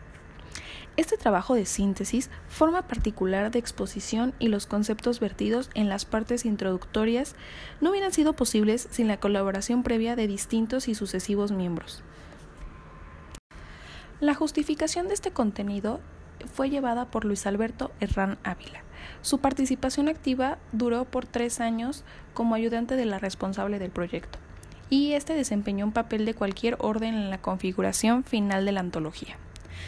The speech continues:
Después de esto, él fue becado por la Dirección General del Personal Académico de la unam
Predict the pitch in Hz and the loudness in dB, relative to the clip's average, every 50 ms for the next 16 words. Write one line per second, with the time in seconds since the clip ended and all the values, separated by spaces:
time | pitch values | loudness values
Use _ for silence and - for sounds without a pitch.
0 | - - - - 247 254 - - 302 311 302 311 277 247 233 - - 226 254 - | -10 -4 0 2 2 2 4 4 2 4 4 4 4 2 2 0 0 0 0 0
1 | - - 254 254 - 269 254 262 262 254 - - 226 214 214 233 240 - - 214 | 0 0 0 2 2 2 2 2 2 2 2 2 2 2 2 0 -2 -2 -2 0
2 | 202 190 190 190 190 196 196 - - - - 233 240 247 - - 269 254 214 202 | 0 0 0 -2 -2 -4 -4 -6 -4 -2 0 0 0 0 2 2 2 2 2 2
3 | 202 202 214 226 226 220 214 - 196 185 - 185 185 190 202 202 - 214 - 202 | 2 2 2 2 0 0 0 0 -2 -2 0 0 0 0 0 0 -2 -2 -2 -2
4 | 190 190 185 196 208 - 214 208 190 185 180 180 180 190 233 | -2 -2 -2 -2 -2 0 0 0 0 0 -2 0 0 0 0